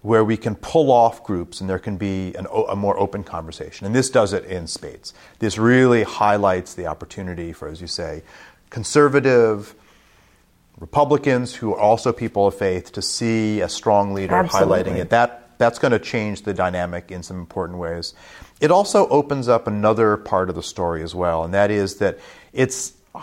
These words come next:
Speaker 1: trying to highlight this is not anti-religion, this is not anti-faith, this is actually a, a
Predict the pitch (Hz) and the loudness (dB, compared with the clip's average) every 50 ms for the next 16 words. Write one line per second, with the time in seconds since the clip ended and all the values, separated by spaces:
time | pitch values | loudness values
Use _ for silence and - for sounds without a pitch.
0 | - - - 156 147 143 135 127 - 127 120 120 117 107 104 104 - - - - | -16 -4 0 2 2 2 2 2 2 2 4 4 4 4 2 2 -2 -8 -16 -20
1 | - - 123 131 - 151 139 131 123 120 117 113 113 113 120 123 - - _ _ | -6 -4 -4 -2 0 0 0 0 0 2 2 4 4 4 2 0 -2 -10 _ _
2 | _ _ _ _ _ _ _ _ 123 123 123 127 123 127 107 107 104 87 98 104 | _ _ _ _ _ _ _ _ 2 2 2 2 2 0 0 0 0 0 -2 -2
3 | 110 104 - 120 101 98 - - 101 107 104 101 - 98 104 107 101 - 104 92 | -2 -2 -4 -6 -6 -6 -8 -8 -2 0 0 0 0 -2 -4 -6 -4 -2 -2 -2
4 | 92 - - 113 107 101 98 - 123 127 - 170 147 135 120 120 - - 135 123 | -2 -2 -2 -2 -2 -2 -2 -4 -6 -4 -2 0 2 2 2 0 -2 -2 -4 -2
5 | 104 90 92 - - - - 104 | -2 -2 -4 -4 -10 -8 -8 -8